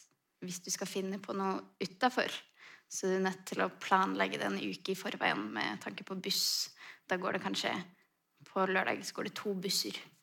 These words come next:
fram og tilbake, så du er nødt til å rekke, du må dra der klokken tolv, og så må du tilbake igjen klokken fire. Så da blir det skolen, og da de organiserte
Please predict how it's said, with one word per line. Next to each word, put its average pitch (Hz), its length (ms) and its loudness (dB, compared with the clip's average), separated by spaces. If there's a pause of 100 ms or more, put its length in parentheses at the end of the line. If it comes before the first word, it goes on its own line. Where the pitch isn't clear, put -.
(280)
fram 185 160 6
og 190 80 0
tilbake, - 400 2
så 214 160 -4
du 202 80 4
er 190 80 4
nødt 185 240 -2
til 190 160 2
å 190 80 4
rekke, 185 380 -2 (100)
du 214 160 -8
må 196 80 2 (240)
dra 190 160 6
der 196 220 2
klokken 190 380 -4
tolv, 180 260 -2 (100)
og 185 80 -4
så 180 140 -4
må 190 100 -2
du 185 80 -4
tilbake 185 460 0
igjen 196 160 -2
klokken 196 260 -10
fire. 180 300 -4 (420)
Så - 160 -4
da 196 80 4
blir 202 240 2
det 190 80 2
skolen, 185 840 2
og 190 160 0
da 180 160 6 (720)
de 180 160 -2 (100)
organiserte 190 880 -4